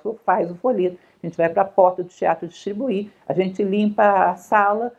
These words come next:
a gente entra lá e a gente dá aula e no final vai lá pra frente pra inscrever você no próximo curso. <laughs> Na Acrópole é assim.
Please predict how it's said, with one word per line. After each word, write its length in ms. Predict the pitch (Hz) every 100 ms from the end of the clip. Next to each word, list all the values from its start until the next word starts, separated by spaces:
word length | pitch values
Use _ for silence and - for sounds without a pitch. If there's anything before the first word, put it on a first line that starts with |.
| _ -
a 100 | 165
gente 300 | 185 175 190
entra 260 | 190 190
lá 180 | 160 185
e 60 | 208
a 40 |
gente 240 | 208 196 180
dá 120 | 165
aula 260 | 185 226
e 40 | 226
no 120 | 214
final 380 | - 190 175 196
vai 100 | 196
lá 100 | 196
pra 200 | 196 180
frente 440 | - 165 175 -
pra 260 | - 185 175 _ _ _ _ _ _ -
inscrever 540 | 175 - 175 170 165
você 240 | 165 165 170
no 100 | 156
próximo 420 | 160 156 - 170
curso. 540 | - 131 - - -
<laughs> 20 |
Na 100 | 147
Acrópole 540 | 156 156 - 160 160 196
é 20 |
assim. 340 | 214 - 117